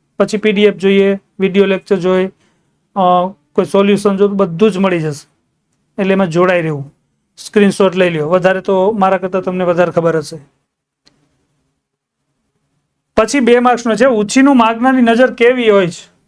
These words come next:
શા માટે? તો આમાંય બે પ્રશ્ન, બે પ્રશ્ન હોય તો સહેલું લાગે. તો પહેલું, ઉછીનું માગનારની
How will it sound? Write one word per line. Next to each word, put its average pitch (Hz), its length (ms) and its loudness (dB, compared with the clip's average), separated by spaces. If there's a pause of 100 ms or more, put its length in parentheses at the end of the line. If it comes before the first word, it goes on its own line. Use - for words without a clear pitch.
(180)
શા 226 160 2
માટે? 170 420 -6 (260)
તો 180 80 0
આમાંય 220 180 0
બે 233 140 2
પ્રશ્ન, 214 420 -6 (280)
બે 202 160 2
પ્રશ્ન 196 320 -6
હોય 160 120 -4
તો 160 100 -6
સહેલું 214 360 2
લાગે. 196 300 0 (1300)
તો 214 80 -2
પહેલું, 233 300 2
ઉછીનું 233 380 0
માગનારની 240 640 -2